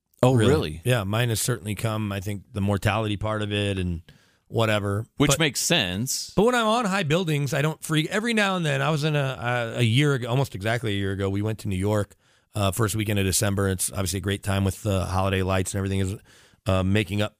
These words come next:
Speaker 2: my sister's fortieth birthday. Took her to this really fancy restaurant in, in downtown Manhattan, uh, in Wall Street or on Wall Street.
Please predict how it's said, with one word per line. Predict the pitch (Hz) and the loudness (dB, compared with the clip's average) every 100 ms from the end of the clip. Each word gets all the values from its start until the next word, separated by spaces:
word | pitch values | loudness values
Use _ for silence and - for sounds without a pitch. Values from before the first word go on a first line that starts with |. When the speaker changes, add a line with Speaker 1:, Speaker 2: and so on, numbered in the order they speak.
| - | -2
Speaker 2:
my | 104 | -2
sister's | - 107 110 92 | 0 -4 -4 -4
fortieth | - 104 95 | 0 0 2
birthday. | 101 98 98 | 0 0 -2
Took | 107 | -2
her | 101 | 0
to | |
this | 95 | 0
really | 101 110 104 | 2 2 2
fancy | 101 95 92 | 0 0 -2
restaurant | 98 - 98 92 104 - | -2 0 -2 -2 -6 -2
in, | 107 104 | 0 0
in | - 110 110 107 101 | 0 0 2 0 2
downtown | 104 101 98 104 98 98 92 - - _ | 0 0 0 0 0 -2 -4 -8 -18 _
Manhattan, | 104 101 101 101 95 - 101 - - | 0 2 2 0 -2 -2 -2 -6 -16
uh, | 95 | -12
in | - 107 | -2 0
Wall | 107 104 | 2 2
Street | 98 - 101 101 | 0 -2 0 0
or | 104 | 0
on | 95 101 | -2 0
Wall | 98 95 | -2 -2
Street. | - 95 92 | -4 -4 -4